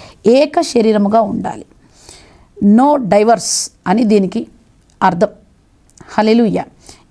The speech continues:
ఏమాత్రం భార్యకు దూరముగా ఉండడం దేవుని యొక్క చిత్తం కాదు, అది చట్టం. రోమీలకు రాసిన పత్రిక ఏడు రెండులో మరణం వరకు బద్ధుడై ఉండాలని వ్రాయబడి ఉంది.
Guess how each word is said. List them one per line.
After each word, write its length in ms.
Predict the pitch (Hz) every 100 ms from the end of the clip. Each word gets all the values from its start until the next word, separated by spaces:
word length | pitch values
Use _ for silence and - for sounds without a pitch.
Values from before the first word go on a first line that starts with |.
| -
ఏమాత్రం 640 | 202 226 247 262 247 208 - _ _ _ - _ 165
భార్యకు 480 | 170 220 277 294
దూరముగా 580 | 277 160 214 262 262 269
ఉండడం 380 | 254 214 208 302
దేవుని 340 | 285 196 214 214
యొక్క 140 | 202
చిత్తం 480 | 208 - 190 - 226
కాదు, 260 | 202 190 233
అది 120 | 254
చట్టం. 500 | - - 294 - - - - - - - - - -
రోమీలకు 480 | - 285 339 370 359
రాసిన 240 | 294 269 254
పత్రిక 560 | 240 233 220 214 226 -
ఏడు 360 | 214 233 269
రెండులో 580 | 247 190 202 240 240 175 -
మరణం 580 | 185 202 240 311 349
వరకు 260 | 349 349 349
బద్ధుడై 500 | 247 254 220 285 277
ఉండాలని 540 | 247 220 202 196 208 - - _
వ్రాయబడి 500 | 180 202 196 185 180
ఉంది. 260 | 170 151 170